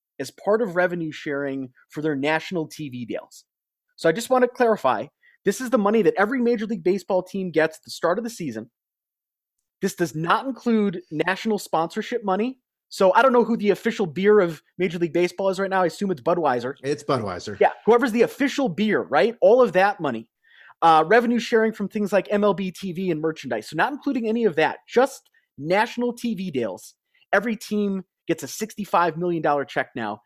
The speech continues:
Speaker 1: in Major League Baseball. How many teams in Major League Baseball last year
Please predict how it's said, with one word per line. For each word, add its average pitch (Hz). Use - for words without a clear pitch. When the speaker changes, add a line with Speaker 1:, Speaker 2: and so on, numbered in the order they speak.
Speaker 1:
in 139
Major 123
League 117
Baseball. 110
How 226
many 294
teams 240
in 233
Major 226
League 190
Baseball 170
last 160
year 113